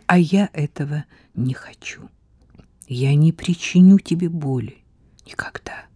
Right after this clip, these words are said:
Клянусь тебе". Она вздохнула и прильнула головой к его груди, а он обнял ее. "Этого никто не может обещать. Я не собираюсь погибать, как другие, Даф.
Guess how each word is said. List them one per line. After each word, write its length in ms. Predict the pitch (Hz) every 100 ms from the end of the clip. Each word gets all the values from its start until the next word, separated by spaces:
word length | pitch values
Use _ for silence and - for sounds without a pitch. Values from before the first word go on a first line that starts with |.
| _ _
Клянусь 580 | - 165 165 165 - -
тебе". 360 | - - - _ _ _ _ _ _ _ _ _ _ - _ _ _ -
Она 480 | 151 156 147 135 - - - - -
вздохнула 580 | 160 165 170 208 208
и 60 | 170
прильнула 520 | 156 165 156 180 165
головой 640 | 151 151 147 135 143 147 - _ -
к 80 |
его 280 | 143 143 143
груди, 360 | 143 139 143 165
а 120 | 156
он 200 | 170 175
обнял 320 | 202 175 165
ее. 300 | 160 147 147 - _ _
"Этого 240 | - 170 165
никто 960 | 175 190 - - _ _ - 139 143 139 _ -
не 140 | 139
может 500 | 139 165 196 185 -
обещать. 960 | - 135 143 - - - 110 104 - - - _
Я 380 | - 117 - -
не 200 | 139 123
собираюсь 600 | 151 151 135 139 170 202
погибать, 560 | - 190 160 139 135 -
как 220 | - 185
другие, 420 | 175 151 135 113
Даф. 400 | 113 143 160 127